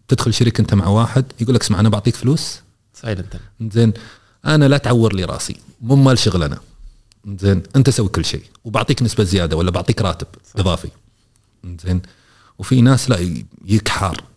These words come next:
Speaker 1: يحب الشغل. يقول لك: "أنا بستلم الإدارة، بسوي كل شيء".
Speaker 2: صح.
Speaker 1: أنا من هالنوع.
Speaker 2: إيه، لأن في ال-، في البزنس حتى الحين في مجال، آه، مثلًا مجال يعني طب الأسنان، صاروا حتى يدرسون،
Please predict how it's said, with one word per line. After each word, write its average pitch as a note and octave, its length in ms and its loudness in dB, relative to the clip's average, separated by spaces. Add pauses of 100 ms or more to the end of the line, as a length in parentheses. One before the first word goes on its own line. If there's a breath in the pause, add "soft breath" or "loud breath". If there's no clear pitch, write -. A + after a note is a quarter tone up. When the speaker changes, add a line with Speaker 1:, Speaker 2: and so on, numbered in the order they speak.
(100)
Speaker 1:
يحب G2 260 0
الشغل. - 340 -4 (480)
يقول G2+ 160 -4
لك: - 140 -2
"أنا G#2+ 200 2
بستلم G2+ 400 2
الإدارة، E2+ 320 -2
بسوي G#2 320 -2
كل F2+ 160 -2
شيء". - 200 -12 (800)
Speaker 2:
صح. - 160 -20 (400)
Speaker 1:
أنا A2 120 4
من E2+ 100 0
هالنوع. D#2+ 240 -6 (380)
Speaker 2:
إيه، B2 100 0
لأن G#2+ 240 2
في G#2 140 -6
ال-، F2+ 420 -4
في - 100 -14
البزنس G#2+ 420 0
حتى C3+ 220 -6
الحين A#2+ 160 -2
في G2 100 -6
مجال، F#2+ 460 -2
آه، E2+ 420 -6
مثلًا F2+ 300 -8 (100)
مجال F#2+ 260 -4
يعني G2 180 2
طب G2 220 -2
الأسنان، F2+ 400 -2 (800)
صاروا B2 260 0
حتى C#3+ 240 0
يدرسون، B2 600 0